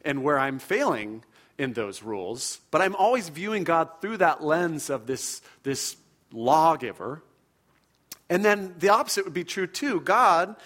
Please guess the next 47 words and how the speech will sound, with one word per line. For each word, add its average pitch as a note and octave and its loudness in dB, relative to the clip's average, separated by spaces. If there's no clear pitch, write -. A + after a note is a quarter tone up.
as D3+ 0
he A3+ -4
looks G#3+ 0
at F#3 -6
me, A3 -4
he's B3+ -4
looking F#3+ -2
at G3 -2
me F#3 -6
through D#3+ 0
the D3+ -2
lens D3 0
of C3 0
his A#2+ -8
commandments A#2 -4
and A#2 -6
laws. F#2+ -2
He's A#2 -10
watching B2 2
me D3 -2
and C#3+ -4
seeing C#3 -4
where B2+ 0
I A2+ -2
live C3 0
up B2 0
to C#3+ -6
those C3 -2
commandments C3 -6
and B2+ -6
where B2+ 0
I C3 0
fall C#3+ -2
short A#3 -4
of C#3+ -8
those A#2 -8
commandments. - -12
And B2+ -2
maybe D3 -2
his D3 0
approval E3 0
or E3+ 2
his C3 -6
posture C3 0
towards C#3 -6
me C3+ -4
is B2 -8